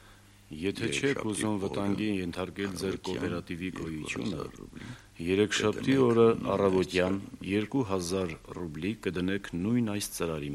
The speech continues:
Speaker 1: մեջ և կթողնեք թթի ծառի փչակում, զուգարանի դիմաց։ Ավելորդ չենք համարում զգուշացնել, որ մենք ձեզ հետևում ենք։ Հարգանքներով, Ռեկետ։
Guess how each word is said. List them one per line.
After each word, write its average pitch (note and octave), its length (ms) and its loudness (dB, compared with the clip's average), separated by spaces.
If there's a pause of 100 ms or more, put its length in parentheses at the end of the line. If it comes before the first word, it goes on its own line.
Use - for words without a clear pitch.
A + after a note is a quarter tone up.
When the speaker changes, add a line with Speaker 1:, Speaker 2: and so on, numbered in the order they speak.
Speaker 1:
մեջ A#2+ 160 -4 (640)
և F2+ 320 6
կթողնեք G#2 580 4 (200)
թթի A#2 340 2
ծառի F#2+ 360 2 (100)
փչակում, E2+ 480 -2 (580)
զուգարանի F#2+ 720 2
դիմաց։ F2+ 300 -2 (1120)
Ավելորդ A#2+ 480 8
չենք D#3 300 6
համարում F2 400 2
զգուշացնել, D#2+ 720 -2 (600)
որ G2 240 6
մենք B2 300 6
ձեզ A2+ 200 6 (260)
հետևում D#2 500 0
ենք։ A#1+ 200 -14 (600)
Հարգանքներով, D#2+ 840 0 (640)
Ռեկետ։ - 640 -8